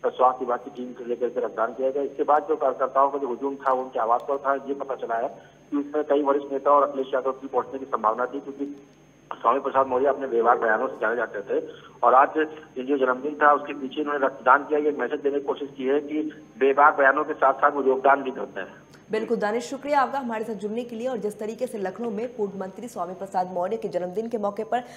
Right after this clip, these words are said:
Speaker 2: ब्लड डोनेशन कैंप का आयोजन किया गया था, जिसमें कई कार्यकर्ता मौजूद थे और जिसको लेकर कार्यकर्ता काफी उत्साहित नजर आए थे। काफी बड़े चेहरे यहाँ पे मौजूद नहीं थे, लेकिन रक्तदान शिविर में जो कार्यकर्ता मौजूद थे, उन्होंने काफी बढ़ चढ़कर इस रक्तदान शिविर में हिस्सा लिया।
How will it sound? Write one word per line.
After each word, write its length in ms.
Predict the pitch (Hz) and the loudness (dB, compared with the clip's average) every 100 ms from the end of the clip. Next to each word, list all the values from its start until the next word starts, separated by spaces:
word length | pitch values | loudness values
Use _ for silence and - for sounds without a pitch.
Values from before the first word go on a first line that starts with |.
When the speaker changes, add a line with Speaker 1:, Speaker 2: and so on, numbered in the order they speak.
| - - | -18 -8
Speaker 2:
ब्लड 260 | 170 285 254 | 0 2 2
डोनेशन 340 | 254 247 285 | 0 -2 -8
कैंप 280 | - 202 202 | -4 -4 0
का 60 | 196 | 0
आयोजन 260 | 175 220 | 0 -4
किया 220 | 233 233 | -4 -4
गया 200 | 214 220 | -2 -4
था, 120 | 214 226 | -6 -8
जिसमें 260 | 202 202 | -10 -10
कई 120 | 196 196 | -8 -4
कार्यकर्ता 500 | 185 180 190 185 240 | -2 -2 -6 -6 -6
मौजूद 380 | 233 214 240 240 | -6 -6 -8 -8
थे 60 | 240 | -4
और 140 | 214 | -4
जिसको 220 | 180 - | -4 -8
लेकर 260 | 202 185 220 | -8 -8 -8
कार्यकर्ता 480 | 196 165 170 175 208 | -4 -4 -4 -10 -10
काफी 280 | 180 165 180 | -10 -10 -12
उत्साहित 460 | 165 - 165 214 | -10 -6 -6 -6
नजर 220 | 196 175 180 | -8 -6 -4
आए 160 | 165 | -2
थे। 100 | 220 233 - - | 0 0 -4 -6
काफी 200 | 226 208 | -4 -2
बड़े 200 | 202 208 | 0 0
चेहरे 220 | 247 240 233 | 0 -2 -2
यहाँ 160 | 220 | -4
पे 80 | 226 | -2
मौजूद 340 | 202 202 226 220 | -2 -2 -2 -4
नहीं 180 | 220 | -4
थे, 120 | 269 262 | -4 -6
लेकिन 260 | 233 214 | -8 -6
रक्तदान 320 | 180 175 185 | -6 0 -2
शिविर 240 | 196 202 220 | -2 -10 -8
में 140 | 214 | -8
जो 100 | 202 | -8
कार्यकर्ता 500 | 196 180 180 196 240 | -4 -4 -4 -4 -4
मौजूद 340 | 240 202 190 190 | -2 -4 -6 -6
थे, 100 | 202 214 - - | -6 -6 -10 -8
उन्होंने 240 | 233 233 | -4 -2
काफी 220 | 240 208 190 | -2 -4 -4
बढ़ 160 | 190 220 | -6 -4
चढ़कर 300 | 226 208 214 | -6 -6 -8
इस 140 | 202 | -8
रक्तदान 360 | 170 175 170 180 | -6 -4 -2 -2
शिविर 240 | 175 196 | -4 -10
में 120 | 220 233 | -6 -6
हिस्सा 280 | 202 - | -4 -2
लिया। 260 | 220 202 214 | 0 0 0